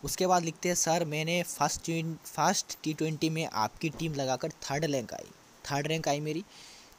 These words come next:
कितने बंदों में, वन थर्टी नाइन बंदों में, एक सौ, वन थर्टी नाइन बंदों में इनकी rank कितना है, third। आप चार पांच बंदों में पहला rank ला के खुश हो जाते हैं,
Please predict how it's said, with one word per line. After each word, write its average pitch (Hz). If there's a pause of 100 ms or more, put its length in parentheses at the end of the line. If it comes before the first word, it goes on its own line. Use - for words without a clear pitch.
(120)
कितने 180
बंदों 202
में, 269 (260)
वन 147 (120)
थर्टी 143
नाइन 151
बंदों 98
में, 78 (880)
एक 131
सौ, 180 (400)
वन 147 (120)
थर्टी 147
नाइन 151
बंदों 107
में 139
इनकी 139
rank 175
कितना 190
है, 208
third। 107 (720)
आप 156 (240)
चार 156
पांच 208
बंदों 180
में 190
पहला 165
rank 170 (500)
ला 135
के 175
खुश -
हो 160
जाते 139
हैं, 220